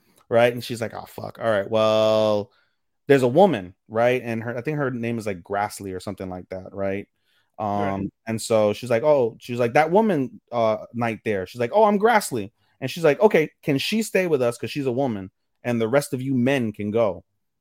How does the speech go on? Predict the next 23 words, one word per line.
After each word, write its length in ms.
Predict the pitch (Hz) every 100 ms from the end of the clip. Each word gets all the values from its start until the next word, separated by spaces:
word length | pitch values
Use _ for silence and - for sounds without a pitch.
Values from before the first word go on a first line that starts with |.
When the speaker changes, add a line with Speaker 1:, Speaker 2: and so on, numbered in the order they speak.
| _ _
Speaker 1:
And 180 | 123 110 107
Adam 320 | 123 123 117
agrees. 680 | 98 120 151 98 92 - _ _ _ _
And 160 | 127 123
Grassley, 680 | 143 170 202 - 143 127 113
I 80 |
guess 120 | 120 127
she's 140 | 135
gonna 140 | 131
play 240 | 120 127 120
a 40 |
major 260 | 110 110 104
part, 300 | - 107 139 _ _ _ _ _
um, 280 | 120 110 107
'cause 180 | 101 113
she's 200 | - 135
like, 160 | 120 104
"Wow, 440 | 127 123 101 92
Adam 280 | - 110 113
Taylor's 360 | 104 123 113 104
taking 300 | 123 107 110
s-, 120 | 101 -
uh, 360 | 104 101 95 90